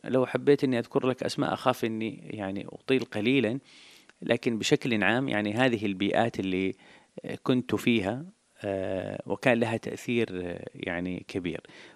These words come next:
وبالمناسبة، آه، تعلمت قاعدة في قضية التأثير، يعني، آه، أحد الحكماء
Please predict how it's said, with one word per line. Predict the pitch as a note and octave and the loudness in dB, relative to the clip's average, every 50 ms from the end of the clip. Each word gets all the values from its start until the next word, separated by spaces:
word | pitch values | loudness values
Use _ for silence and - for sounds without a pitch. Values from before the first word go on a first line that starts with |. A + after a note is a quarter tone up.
| _ - | _ -2
وبالمناسبة، | - D3 E3+ A#3 A#3+ E3+ D3+ C3 A2 G2 F2+ - F#2 F#2+ A2+ C#3 - _ - - - - - _ _ - - | 0 2 2 4 4 6 6 6 6 6 4 2 0 0 0 0 -2 _ -16 -20 -20 -20 -20 _ _ -10 -4
آه، | - A2 G2+ G2+ - - - - | 0 0 2 2 0 -2 -4 2
تعلمت | - A#2+ - C#3 E3+ F#3+ F#3 - | 4 6 8 8 8 6 6 4
قاعدة | D#3+ - C#3+ C3+ A2+ D3 E3+ D#3+ - - A#2+ | 4 6 8 8 10 10 8 6 6 4 2
في | A2 A#2+ | 0 0
قضية | - - B2 B2+ C#3+ C#3 A2 | -2 0 2 2 4 2 2
التأثير، | A2+ G#2 - - - - - B2+ B2+ A2 F2+ E2 | -2 -4 -6 -8 -10 -8 -4 0 0 0 0 -2
يعني، | D#2 D#2 D#2 D#2+ F#2 A2+ C3 - _ _ _ _ - - - - _ _ _ - | -4 -6 -6 -6 -6 -8 -8 -10 _ _ _ _ -20 -20 -20 -20 _ _ _ -12
آه، | - - G2+ G2 G2 G2 F#2+ F#2+ F#2+ F#2+ G2 F#2 F#2 F#2+ - - - - - - - - - - _ _ _ _ _ _ _ _ _ _ _ _ _ _ _ _ _ _ _ - | -8 -4 -4 -2 -2 -2 -2 -2 -2 -4 -4 -6 -6 -8 -10 -12 -12 -12 -14 -14 -14 -16 -18 -20 _ _ _ _ _ _ _ _ _ _ _ _ _ _ _ _ _ _ _ 0
أحد | - - D#3+ C#3+ | 0 2 4 4
الحكماء | B2+ - - C3 - C3 A#2+ A#2+ A2 G2 F2+ - - | 2 2 0 0 2 4 4 6 6 4 2 0 -4